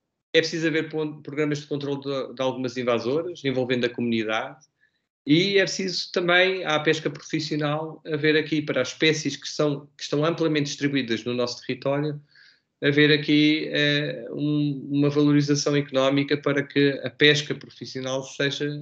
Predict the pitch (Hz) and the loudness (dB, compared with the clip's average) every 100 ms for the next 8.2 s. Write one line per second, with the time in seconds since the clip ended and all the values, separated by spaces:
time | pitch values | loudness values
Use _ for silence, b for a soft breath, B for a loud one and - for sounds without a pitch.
0 | 143 131 139 143 143 143 143 139 139 139 | -8 0 0 0 -2 -4 -4 -4 -6 -6
1 | 139 - 135 135 - 139 143 135 143 139 | -6 -6 -8 -10 -12 -12 -12 -8 -6 -6
2 | - 143 147 147 143 123 117 - b b | -6 -6 -4 -4 -2 -2 -4 -10 b b
3 | b _ - 131 131 127 127 135 143 147 | b _ 2 4 4 2 2 4 4 2
4 | - _ - 135 135 135 - - - 127 | -6 _ 0 4 6 4 0 -12 -4 0
5 | 131 131 127 127 123 123 - 127 131 147 | 2 2 2 0 -4 -10 -2 0 2 2
6 | 135 123 - 120 123 120 123 127 131 - | 2 0 -4 -6 -6 -2 -2 -2 -6 -8
7 | 127 123 - 135 123 - - 143 131 117 | -8 -8 -4 -4 -4 -8 -6 -2 0 0
8 | 110 | -2